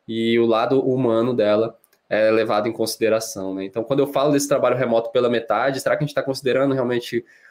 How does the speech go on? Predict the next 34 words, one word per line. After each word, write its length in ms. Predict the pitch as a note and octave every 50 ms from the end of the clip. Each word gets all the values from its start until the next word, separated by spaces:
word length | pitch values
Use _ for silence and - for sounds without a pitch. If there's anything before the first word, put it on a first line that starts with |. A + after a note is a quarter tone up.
| _ _ _
o 80 | - A2+
lado 480 | A2+ A2+ A2 A2+ A#2 B2 A#2 A2 - -
humano 440 | - A#2+ A#2+ A#2+ A#2 A2+ A#2 A#2+ A#2
aí 160 | A2+ A2+ A#2
das 160 | A#2 A#2 A2+ -
pessoas 360 | - A2+ - - A#2 A2+ -
tomarem 400 | - A#2+ A2+ A#2 B2 C#3+ D3 C#3+
decisões, 600 | C3+ B2+ A#2+ - B2 A2 A2+ A2+ B2 B2+ A#2+ A#2
né? 120 | G#2 G#2+
Tem 140 | G#2 - A#2
uma 120 | A#2+ A#2
frase 360 | A#2+ - B2 A2+ A#2+ A#2 A#2 -
que 140 | _ -
eu 100 | B2+ A#2+
acho 180 | A#2 A#2 - -
muito 280 | B2 A2+ A#2+ A#2 - C3+
legal, 500 | C#3 C3+ A2+ A2 G#2 G#2+ B2 - - - _ _ _ _ _ _ _ _ _ _ _ _
que 120 | - A#2
é 140 | G#2+ G#2+ G#2+
do, 380 | G#2+ A2 A2+ A2+ A2 A2 A2 A2+ -
a, 60 | B2+ D#3
uma 320 | G3 G3 E3+ F#3+ G3+ G3
das 120 | G3 F#3 -
principais, 600 | - F#3 F3+ F3 - E3+ - C#3+ D3+ E3 E3+ E3
ma-, 220 | E3 D3+ C#3+ - C#3
uma 260 | C3+ C#3+ D#3 D#3 D3+
das 160 | D3 C#3 C#3+
mais 240 | C#3+ C#3 D#3 D3+ D3
relevantes 720 | D3 D#3+ D#3+ E3 E3 D3 C3+ C3+ C3+ D3 D3+ - D3 -
empresas, 400 | C#3+ B2+ - - B2 B2 C3+ C3
usando 420 | C3 A#2+ C3+ B2+ B2+ C3 B2+ A#2+ -
aí 120 | B2+ B2
o 80 | A#2+ -
termo, 340 | - A#2+ A#2 B2 B2 A#2